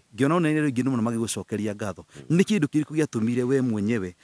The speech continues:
Speaker 1: na reason nĩ ndĩrenda kũigua nĩ ũrĩga gũcerera nginya family ya Sam Kinuthia.
Speaker 2: Mm.
Speaker 1: Nĩ kĩndũ kĩrĩkũ kĩu gĩtũmĩte ũkorwo ũkĩigua no wende gũcerera andũ acio?
Speaker 2: Eh, nĩ njereire S K. S K nĩwe warĩ wakwa wa mbere gũcerera.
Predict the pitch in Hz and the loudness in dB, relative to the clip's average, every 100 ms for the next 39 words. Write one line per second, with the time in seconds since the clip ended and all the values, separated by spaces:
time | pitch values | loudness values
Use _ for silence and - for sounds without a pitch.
0 | _ 113 135 151 143 160 143 147 127 117 | _ 4 6 6 4 2 0 0 0 0
1 | 120 113 107 113 113 104 98 95 101 101 | 0 0 0 0 0 -2 -4 -6 -6 -6
2 | 95 90 92 120 110 101 104 104 101 104 | -4 -4 -6 -2 -2 -2 -2 0 0 -2
3 | - - 104 95 107 92 85 87 82 82 | -2 -2 -2 -2 -4 -6 -8 -14 -14 -16
4 | 78 73 - 139 165 - 180 135 135 135 | -16 -14 2 6 6 4 -2 0 0 0
5 | 139 151 120 - 120 107 107 101 - 117 | 0 0 0 -2 -2 -2 -2 -6 -6 -4
6 | 113 104 98 104 95 95 95 92 87 87 | -4 -4 -4 -4 -4 -6 -8 -8 -6 -6
7 | 92 95 92 - _ _ _ _ _ _ | -6 -8 -8 -14 _ _ _ _ _ _
8 | - - _ _ 80 80 78 76 76 76 | -16 -16 _ _ 4 6 4 2 0 0
9 | 76 76 71 95 92 78 85 82 82 78 | 0 0 0 2 6 6 6 6 6 4
10 | - 67 62 - 65 - 95 80 69 69 | 2 0 0 0 2 4 6 6 6 4
11 | 64 65 - 62 60 64 62 64 62 62 | 2 0 0 0 2 0 0 -4 -4 -4
12 | 67 | -2